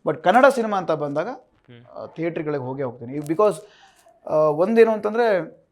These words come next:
Speaker 1: ಈಗ ಬರ್ತಿರೋ ಎಲ್ಲ ಸಿನಿಮಾಗಳಲ್ಲಿ ನನ್ನ ಪರಿಚಯಸ್ಥರೇ ಜಾಸ್ತಿ ಇರೋದು.
Speaker 2: ಓಕೆ.
Speaker 1: ಎಲ್ಲೋ ಒಂದ್ ರೀತಿಲಿ ನೋಡ್ದ, ನೋಡ್ದ, ನೋಡ್ದ್ರ, ನೋಡ್ದ್ರ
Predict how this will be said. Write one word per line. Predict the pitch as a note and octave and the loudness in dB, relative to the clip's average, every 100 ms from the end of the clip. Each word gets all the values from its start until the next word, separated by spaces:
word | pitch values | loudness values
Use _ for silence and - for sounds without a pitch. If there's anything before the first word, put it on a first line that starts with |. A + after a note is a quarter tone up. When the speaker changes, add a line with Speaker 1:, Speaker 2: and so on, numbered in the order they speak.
| - | -10
Speaker 1:
ಈಗ | G3 F#3+ | -6 0
ಬರ್ತಿರೋ | G3+ G3 A3+ | 0 0 2
ಎಲ್ಲ | G#3 F#3 A3 | 2 4 2
ಸಿನಿಮಾಗಳಲ್ಲಿ | G#3+ G#3 G3+ G3+ G#3 | 0 -4 -2 0 -2
ನನ್ನ | G#3+ E3 F3+ F#3 E3+ D#3+ D3 C#3 - | -2 -4 -4 -4 -2 -4 -4 -6 -8
ಪರಿಚಯಸ್ಥರೇ | D3 C#3 G3+ F3+ - G3 | -8 -4 -2 -2 -4 -6
ಜಾಸ್ತಿ | C#3+ C3 C#3 | -6 -8 -6
ಇರೋದು. | D#3+ B2+ A2 - C#3 D3+ | -8 -8 -14 -18 -8 -6
Speaker 2:
ಓಕೆ. | C#3+ | -6
Speaker 1:
ಎಲ್ಲೋ | C3+ C#3 D#3+ G#3+ A#3+ | -8 -4 2 6 6
ಒಂದ್ | G#3+ | 6
ರೀತಿಲಿ | G#3 G#3 G#3 | 2 0 -4
ನೋಡ್ದ, | E3 F#3+ G3 F3 | 0 2 6 4
ನೋಡ್ದ, | E3 F3 F3+ | 4 0 2
ನೋಡ್ದ್ರ, | E3 D#3 E3+ E3 D#3+ | 2 2 -2 -2 -2
ನೋಡ್ದ್ರ | D#3+ D#3+ | -4 -8